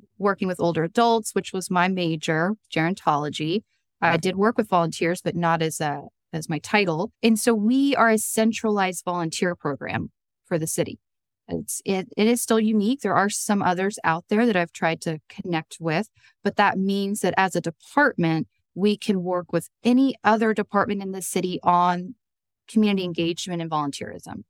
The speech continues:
For example, we run our animal shelter volunteer program. We administer it, we screen, we interview, we place, we run the, the database, all the work on the handbook. We do all of that.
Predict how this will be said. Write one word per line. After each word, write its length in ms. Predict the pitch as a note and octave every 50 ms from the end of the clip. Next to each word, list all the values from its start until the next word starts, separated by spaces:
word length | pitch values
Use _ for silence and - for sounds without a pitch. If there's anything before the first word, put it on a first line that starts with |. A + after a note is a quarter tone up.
| - -
For 180 | - G3 F#3
example, 800 | F3+ F3+ F3+ F3 F3+ F3 E3+ D#3+ - E3+ D#3+ D#3+ D#3 D#3 D#3+ - _ _ _ _
we 320 | - F3 F3+ F3 F3+ F3 E3
run 340 | E3+ F3+ F3 E3+ E3+ E3+
our 280 | E3 D#3+ D#3 D#3 D#3 - - -
animal 260 | G3+ G3+ G3+ G3 F#3+
shelter 440 | F3+ - - F3+ E3+ E3 - F#3 F3
volunteer 400 | E3 E3 D#3 D#3 D#3 D3 - D3+
program. 540 | C#3+ - - - C#3+ B2+ D3+ - - - - - _ _ _ _ _ _ _ _ _ _ _ _ _
We 220 | E3+ F3+ F#3+ F#3+
administer 640 | F#3 F3 F#3 F#3+ G3 G3+ G#3 - - G3+ F#3 F3+ F3+
it, 240 | F3 F3 F3 E3 -
we 180 | D#3+ E3 E3+
screen, 720 | E3+ - - - - F3+ F3+ F3 F3 E3+ F3 E3+ F3 - - _
we 140 | E3+ F3 E3
interview, 680 | E3 E3+ E3 F3 - F3+ E3+ D#3+ D#3 D#3+ D#3 D#3 D#3
we 160 | D3+ D3+ D3+ D3
place, 460 | - - - F#3 F3 D#3+ D#3+ - - -
we 80 | E3
run 260 | D#3+ E3 E3+ E3 D#3+ D#3
the, 180 | D#3 D3+ D3+ - _ _ _ _ _
the 80 | - E3
database, 800 | - - F3 E3+ E3+ F3 - E3 F3 E3 E3 E3 - - - - - _ _ _ _ _ _ _ _ _ _ _ -
all 200 | F#3 F3+ F3+ F3
the 160 | E3+ - -
work 240 | - F3 F#3 E3+ -
on 100 | E3 D#3
the 60 | D#3
handbook. 580 | D#3+ D#3+ F3+ F3+ F3 E3+ - F3 D#3+ D#3 D#3 - _ _ _ _ _ _
We 120 | F3+ F3
do 220 | E3 - F#3+ F#3
all 260 | F3+ E3+ D#3+ D#3+ D#3+ D#3+
of 140 | D#3 D3+
that. 320 | E3 D#3 D#3 F#3+ D4 F#4